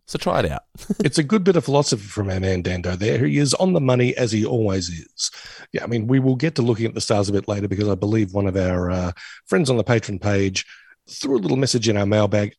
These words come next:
Speaker 2: asking about su-, very such a thing, and we will talk about that eventually. If Dando doesn't, I will. Um, yeah, but, uh, you're right. I mean, there are episodes where Lisa does have an agenda. I mean, I'm thinking particularly of, um,
Speaker 1: Lisa the Vegetarian.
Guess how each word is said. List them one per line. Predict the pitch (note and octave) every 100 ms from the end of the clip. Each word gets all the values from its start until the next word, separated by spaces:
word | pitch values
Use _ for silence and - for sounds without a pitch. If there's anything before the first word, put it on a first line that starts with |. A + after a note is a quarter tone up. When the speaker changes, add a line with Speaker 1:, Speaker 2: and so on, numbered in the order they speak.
| -
Speaker 2:
asking | B2+ D3 G#2+
about | F#2+ G2
su-, | - A#2 A#2
very | A#2+ G2+
such | A#2+ -
a |
thing, | - F3+ A#2 -
and | G#2
we | C3
will | D#3+ C4
talk | - G3+ C3+
about | G#2+ G2+
that | F#2+
eventually. | G2 G2 - -
If | - G#2
Dando | C3 C3 G#2+
doesn't, | G#2 G2+ G2 _ _ -
I | G#2+
will. | F2+ F2+ - - - - - - - -
Um, | D#4 F4+ F4 E4 - - - _ _
yeah, | G3+ -
but, | - - -
uh, | F#3 - _ _ _
you're | F3 F3+
right. | E3 F3+ E2+ E2
I |
mean, | C3+ C3 B2+ C3 C3 C3 - -
there | E3+
are | F3 F#3
episodes | F#3+ F3+ D#3+ C3+ B2+ A2 - -
where | G2+ G#2+ G#2+ G#2+ G#2 G2+ G#2 G2+ -
Lisa | A2 A2+ G#2
does | G#2+ G#2+
have | A2+ F2+
an |
agenda. | F2 - B1+ F#2
I | G2+
mean, | G#2+ G#2
I'm | G2+ -
thinking | - G#2 F#2+
particularly | E2+ - F#2+ G2+ F2+ E2
of, | C#2 -
um, | B1+ B1 A1+ - - - -
Speaker 1:
Lisa | G2+ F2
the | F2
Vegetarian. | D#2+ D#2 F#2 D2 C#2+